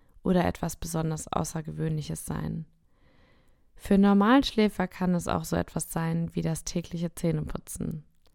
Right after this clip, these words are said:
auch wenn sie das bewusst vielleicht nicht so sagen würden. Ich nenne dir jetzt aber extra keine weiteren Beispiele, um dir nicht bewusst vorzugeben, wie dein Ritual aussehen soll. Das Ritual solltest du vor dem Zubettgehen ausführen,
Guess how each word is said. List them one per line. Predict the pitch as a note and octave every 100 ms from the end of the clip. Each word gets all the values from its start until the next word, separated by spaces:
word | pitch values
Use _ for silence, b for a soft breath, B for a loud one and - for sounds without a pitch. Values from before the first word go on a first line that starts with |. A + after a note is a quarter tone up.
| _ -
auch | - F#3 F3+
wenn | F3+
sie | F3
das | E3 E3 -
bewusst | - D#3 D#3 F3+ - -
vielleicht | E3 D#3 D3
nicht | D#3+ D3+
so | -
sagen | D3+ D3+ D3+ D3+
würden. | C#3+ C#3+ C#3+ D3 _ _ b b b b b b b b
Ich | - -
nenne | G#3+ B3+ C4+
dir | B3
jetzt | F#3+ -
aber | E3+ E3 -
extra | A#3+ - -
keine | F#3 F3+ F3 E3
weiteren | E3 - E3 D#3
Beispiele, | D3+ D#3 - - F#3+ A3 B3+ C4 -
um | - G3
dir | F#3+ F#3
nicht | A#3 - -
bewusst | E3+ F3 -
vorzugeben, | - F3+ F3+ - G#3 G#3+ G#3+ A3 A3+
wie | A3
dein | G3 F3+ F3
Ritual | F3 - F#3 F#3
aussehen | - E3 D#3+ - D3+ D3+
soll. | D#3 - D#3 - - _ _ _ b b b b b b b b b
Das | - F#3 -
Ritual | G3+ G3 - B3 C#4+
solltest | A3 G#3 G#3 -
du | G#3
vor | - G3 F#3+
dem | E3+ E3
Zubettgehen | - D#3+ - - D3+ -
ausführen, | - D3 - D3+ D3 -